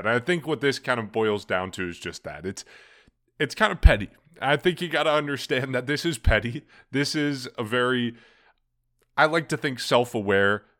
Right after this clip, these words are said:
chirping where the Blue Jays say, "Okay, you're gonna steal our tip pitches. You're gonna signal it from your first base coach. We're gonna yell at you and get under your skin and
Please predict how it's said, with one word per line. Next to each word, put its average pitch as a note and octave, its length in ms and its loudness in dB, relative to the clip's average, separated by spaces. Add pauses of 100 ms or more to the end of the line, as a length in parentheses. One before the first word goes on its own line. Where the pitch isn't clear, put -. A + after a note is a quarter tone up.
chirping A#2 520 -2
where A2+ 100 -4
the G2+ 80 -4
Blue G#2+ 200 -6
Jays G#2 260 -2
say, G#2 260 -2
"Okay, B2+ 360 0
you're E3 120 -2
gonna A#2+ 260 -4 (160)
steal B2+ 380 -2
our A#2+ 240 4
tip - 360 -6 (320)
pitches. C#3+ 580 -2
You're A#2 140 -2
gonna A#2 320 0
signal C3 420 -4
it C3+ 80 -4
from C3 160 -10
your A#2 100 -4
first A#2+ 300 -8
base C3 240 -2
coach. F3 320 -4
We're A#2+ 140 0
gonna A2+ 300 -2 (420)
yell A#2 280 6
at C3 100 -2
you C#3 180 -2
and C3+ 100 -6
get A2+ 160 2
under A#2+ 180 -2
your A2 140 0
skin D3 420 -2
and G#2 200 -4